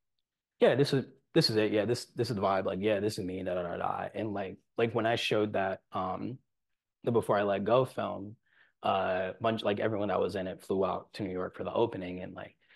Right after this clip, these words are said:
people were posing in front of the screen with themselves, like, with themselves and stuff. And it was just, it felt so, like, fulfilling, um, and, like, that they did, like, feel seen, right? Um,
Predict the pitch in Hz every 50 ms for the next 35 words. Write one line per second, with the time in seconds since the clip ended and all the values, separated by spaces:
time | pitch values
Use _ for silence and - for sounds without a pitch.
0 | - _ - 131 113 104 95 95 - - 107 98 95 92 92 - 110 101 90 92
1 | - - - 104 98 98 95 92 87 90 98 98 - - 92 95 92 95 95 92
2 | 90 90 92 95 98 92 95 92 92 92 - - 95 92 92 90 90 92 92 90
3 | - - - - - - 101 101 107 110 101 95 107 104 - - - - - 113
4 | - - - - 101 107 - - - - - - 104 101 98 98 101 95 90 90
5 | 90 - - - - - _ _ _ _ _ _ _ _ _ _ _ _ _ _
6 | _ _ _ _ _ _ _ _ _ _ _ _ _ - - 113 - - - 107
7 | 101 90 87 87 - 120 135 - - _ _ _ _ _ _ - - 95 92 92
8 | 92 - - 90 92 92 95 - - 107 104 101 95 92 87 90 - - 92 95
9 | - - - 92 92 90 90 92 101 104 104 101 - 95 90 - - - _ _
10 | _ _ _ _ _ _ _ - - 110 104 95 92 92 - - - 104 92 92
11 | 101 101 98 92 92 92 90 - - - _ _ - - 87 90 - - - -
12 | -